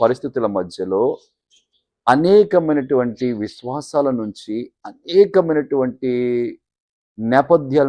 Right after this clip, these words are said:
నుంచి వచ్చిన ప్రజలు క్రీస్తుని ఎరిగినటువంటి వారుగా ఉన్నారు గనక, వారికి స్పష్టంగా పూర్తిగా వారికి తెలియదు గనక, వారిలో భిన్నమైనటువంటి అనేకమైన అభిప్రాయాలను బట్టి సమస్యలు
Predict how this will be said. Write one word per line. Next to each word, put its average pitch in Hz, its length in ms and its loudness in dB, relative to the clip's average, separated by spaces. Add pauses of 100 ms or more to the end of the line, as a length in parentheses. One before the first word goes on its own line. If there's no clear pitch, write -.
నుంచి 123 240 -6
వచ్చిన 110 240 -8 (240)
ప్రజలు 120 480 -2 (240)
క్రీస్తుని 156 800 -2
ఎరిగినటువంటి 123 680 -4
వారుగా 113 300 2 (100)
ఉన్నారు 104 320 -2
గనక, 92 240 -10 (680)
వారికి 165 320 2
స్పష్టంగా 135 760 -2 (340)
పూర్తిగా 196 720 4 (380)
వారికి 113 260 0 (140)
తెలియదు 127 320 0
గనక, 101 260 -6 (600)
వారిలో 165 500 4 (420)
భిన్నమైనటువంటి 135 920 -2 (240)
అనేకమైన 143 920 -2 (420)
అభిప్రాయాలను 131 680 0
బట్టి 113 160 -10 (220)
సమస్యలు 120 440 -8